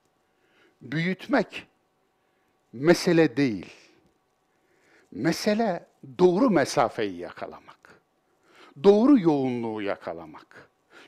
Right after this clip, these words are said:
Çok konuşmak değil asıl maharet.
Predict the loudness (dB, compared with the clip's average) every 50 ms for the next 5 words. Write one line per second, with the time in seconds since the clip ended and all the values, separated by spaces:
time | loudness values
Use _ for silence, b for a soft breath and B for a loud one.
0 | b -6 0 0 0 0 -2 -6 -4 -2 0 0 0 -2 -6 -2 0 0 0 0
1 | -2 -2 4 4 4 6 4 2 0 0 -4 -6 -8 _ _ _ _ _ _ _
2 | _ _ 0 0 0 -4 -8 -8 -8 -12 -18 _ _ _ -10 -10 -8 -6 -6 -8
3 | -8 -10 -14 -18 -20 _ -20 -20